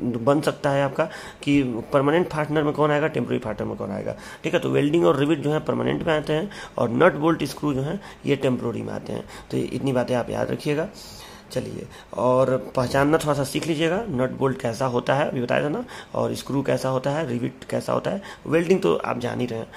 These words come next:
ठीक है। तो ये चलिए हो गया। अब देखिए, अब अगला जो हमारा हेडिंग है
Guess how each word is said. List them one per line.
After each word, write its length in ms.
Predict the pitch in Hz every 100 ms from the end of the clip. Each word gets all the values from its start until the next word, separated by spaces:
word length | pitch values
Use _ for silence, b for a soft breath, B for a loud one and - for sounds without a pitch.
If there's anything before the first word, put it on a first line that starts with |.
| B B
ठीक 120 | 196
है। 80 | 156 B B
तो 60 |
ये 120 | 147 139
चलिए 240 | 117 113
हो 100 | 113
गया। 120 | 117
अब 200 | - 151
देखिए, 220 | 196 180 - -
अब 140 | 139
अगला 240 | 120 170
जो 120 | 185 170
हमारा 380 | 160 160 135 95
हेडिंग 300 | 117 131 123
है 140 | 135